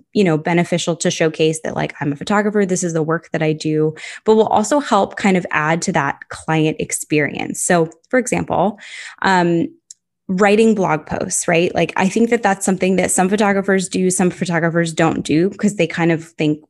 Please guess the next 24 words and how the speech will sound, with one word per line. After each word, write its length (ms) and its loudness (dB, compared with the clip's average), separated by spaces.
"Well, 100 0
I'll 140 -2
just 180 -8
post 240 -2
on 120 -2
Instagram." 600 -2
But 180 -2
writing 340 4
blog 300 -2
po-, 240 -2
blog 260 0
posts 260 0
and 160 2
getting 520 2
that, 640 0
um, 560 -4
authority 560 4
on 140 4
your 120 2
website 640 2
and, 140 0
like, 180 0
having 540 0
that 200 0